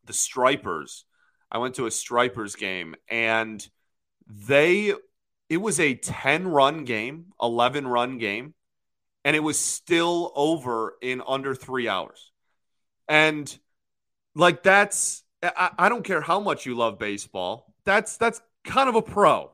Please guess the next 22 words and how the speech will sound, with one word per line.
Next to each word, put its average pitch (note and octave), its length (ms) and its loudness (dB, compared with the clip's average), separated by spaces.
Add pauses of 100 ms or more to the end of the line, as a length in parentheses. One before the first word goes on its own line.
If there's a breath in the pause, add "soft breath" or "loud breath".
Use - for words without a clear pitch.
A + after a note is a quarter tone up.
right? D3+ 380 2
Like, D3+ 200 -2
we're D3 180 -6
not, - 280 0 (360 soft breath)
we're E3+ 120 -2
not, F#3+ 320 4
we're F3 120 -2
not, F3+ 300 0
every G3+ 460 2
other G3+ 200 4
sport, D#3+ 540 0
blowout E3+ 680 6
or C#3 160 -2
close E3 380 0
game, E3+ 320 -4
it's C#3+ 140 -8
all D3+ 140 2
the C#3+ 100 -6
same D#3 200 -8
amount D3 200 -2
of A#2 60 -8
time-ish. D3 580 -6